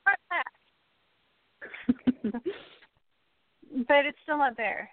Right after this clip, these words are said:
Speaker 1: Um, but no, like, this is, I think, the best My Little Pony website I've seen since Into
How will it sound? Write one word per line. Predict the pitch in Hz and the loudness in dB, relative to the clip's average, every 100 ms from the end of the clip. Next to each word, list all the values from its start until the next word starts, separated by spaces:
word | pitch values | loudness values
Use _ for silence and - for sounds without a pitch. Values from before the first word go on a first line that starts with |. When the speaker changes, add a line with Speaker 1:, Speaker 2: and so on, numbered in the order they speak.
| - | -4
Speaker 1:
Um, | 285 302 330 339 349 349 294 _ _ _ | 4 6 8 6 4 0 -8 _ _ _
but | 302 285 | -2 4
no, | 302 247 | 4 4
like, | 226 240 - | 2 0 -2
this | - 370 427 - | 2 2 2 -6
is, | - 330 330 330 - _ _ _ _ - | -2 0 2 0 -6 _ _ _ _ 2
I | 269 277 - | 2 2 -2
think, | 330 349 | -4 -2
the | 339 | -4
best | 277 294 294 | 2 2 2
My | 285 285 | 2 4
Little | 285 262 | 2 0
Pony | 285 269 | 0 0
website | 262 254 240 254 247 | 2 2 2 0 0
I've | - 233 _ | 0 -6 _
seen | 247 233 226 | -6 -6 -2
since | 240 226 | -2 -2
Into | 240 220 | -6 -8